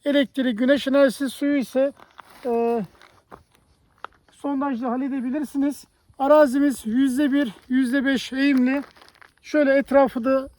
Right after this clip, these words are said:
kameraman arkadaşım göstersin. Gerçekten tabiatın içerisinde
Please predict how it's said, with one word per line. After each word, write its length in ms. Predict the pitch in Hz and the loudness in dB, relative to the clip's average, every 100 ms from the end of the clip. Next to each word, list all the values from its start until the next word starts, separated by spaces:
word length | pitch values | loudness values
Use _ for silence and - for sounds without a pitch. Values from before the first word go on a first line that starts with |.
| - | -4
kameraman 480 | 254 269 262 262 | 0 0 0 0
arkadaşım 500 | 254 254 254 - 254 | 0 -2 -4 -4 -6
göstersin. 680 | 240 269 - 262 226 - 269 - - - - - | -4 -6 -4 -4 -4 -6 -10 -12 -20 -20 -20 -12
Gerçekten 560 | 294 247 254 - 262 | -10 -10 -12 -12 -14
tabiatın 520 | 233 262 262 254 226 240 | -12 -12 -12 -12 -12 -14
içerisinde 600 | 254 254 190 233 214 | -12 -14 -12 -12 -12